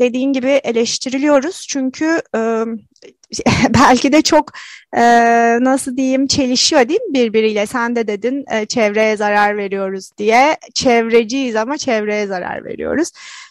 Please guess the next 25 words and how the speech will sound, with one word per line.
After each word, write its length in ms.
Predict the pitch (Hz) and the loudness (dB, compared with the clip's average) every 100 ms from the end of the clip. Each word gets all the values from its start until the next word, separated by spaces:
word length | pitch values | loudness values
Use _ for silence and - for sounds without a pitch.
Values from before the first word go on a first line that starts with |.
| - | -4
E, 200 | 226 226 | 0 2
bu 180 | 269 285 | 2 4
biraz 440 | 277 277 277 277 - - | 4 4 4 0 -12 -8
çelişki 480 | - 262 247 - - | -2 0 0 0 2
yaratıyor 520 | 320 233 202 - 240 | 4 2 0 -2 2
ama 340 | 320 349 285 - | 2 4 2 2
aslında 580 | 269 - - 285 311 277 | 0 -4 -8 -4 -2 -2
burada 300 | 294 285 294 | -2 2 4
yapmak 540 | 269 - - 285 - | 4 2 -2 -4 -2
gereken 540 | 285 269 269 311 302 - _ _ - | -2 -2 -2 -2 -2 -6 _ _ -4
gerçekten 680 | 262 269 - 294 - 285 277 | 2 2 0 -4 -4 -4 -4
insanları 760 | 254 254 - 254 262 269 277 - | -4 -4 -4 -4 -2 0 0 0
artık 360 | 254 247 - - - _ _ - | -2 -2 -12 -18 -20 _ _ -6
biraz 380 | 262 262 269 262 - | 0 2 2 -2 -2
o, 320 | 254 269 269 - _ 233 | 4 6 6 2 _ -6
e, 340 | 233 233 233 233 226 - _ _ _ _ _ _ - | -4 -2 -4 -6 -12 -18 _ _ _ _ _ _ -2
uykudan 640 | 262 247 - 302 285 285 | 4 4 2 2 2 4
uyandırmak. 840 | 233 190 180 180 170 - - - - | 2 0 -2 -6 -6 -10 -10 -6 2
Yani 340 | 233 240 240 - - _ _ _ | 4 4 2 -4 -16 _ _ _
öyle 260 | 254 269 262 | 4 6 4
değişik 400 | 262 262 254 - | 2 0 -2 -8
tik-, 200 | 269 - | -12 -6
taktikler 720 | 269 240 - 247 262 254 254 | -4 -4 -6 -4 2 6 6
ve 160 | 254 233 | 6 6
değişik, 600 | 240 233 - 262 - | 4 4 2 0 -4